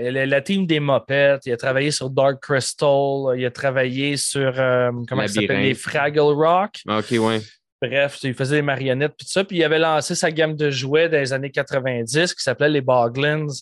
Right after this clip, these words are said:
Speaker 1: Puis les monstres dans From Beyond, là, les premiers qui apparaissent, là, justement, là, euh, avec le rayon laser, là, ben, je trouve qu'ils ressemblent vraiment,
Speaker 2: <laughs>
Speaker 1: vraiment beaucoup aux Boglins, là. Puis ça, pour moi, c'était une petite marionnette en caoutchouc qu'on
Speaker 2: Ok.
Speaker 1: achetait dans les Toys R Us des années quatre-vingt-dix.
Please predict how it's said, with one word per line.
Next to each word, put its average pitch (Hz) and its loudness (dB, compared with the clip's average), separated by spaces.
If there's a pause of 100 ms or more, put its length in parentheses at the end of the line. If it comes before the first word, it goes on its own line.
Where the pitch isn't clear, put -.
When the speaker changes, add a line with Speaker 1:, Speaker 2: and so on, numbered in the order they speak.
(360)
Speaker 1:
Puis 127 -8
les 143 0
monstres 180 0
dans 135 2
From 165 0
Beyond, 151 2
là, 160 4
les 143 -2
premiers 147 -2
qui - -2
apparaissent, 143 0
là, 147 4
justement, 135 0
là, 156 2
euh, 117 2
avec 113 -6
le 131 2
rayon 127 0
laser, 131 0
là, 127 -8 (640)
ben, 135 0
je - -8
trouve 170 2
qu'ils 160 -4
ressemblent 160 0
vraiment, 156 2
Speaker 2:
<laughs> - -2
Speaker 1:
vraiment 175 0
beaucoup 170 0
aux 147 6
Boglins, 139 2 (120)
là. 160 4
Puis 135 -8
ça, 156 2
pour 147 0
moi, 151 2
c'était 151 -2
une 135 0
petite - -6
marionnette 139 0
en 131 0
caoutchouc 131 -2
qu'on 147 0
Speaker 2:
Ok. 131 2
Speaker 1:
achetait 120 0
dans 139 0
les 127 0
Toys 127 2
R 127 4
Us 139 0
des 127 -2
années 123 -4
quatre-vingt-dix. 123 -6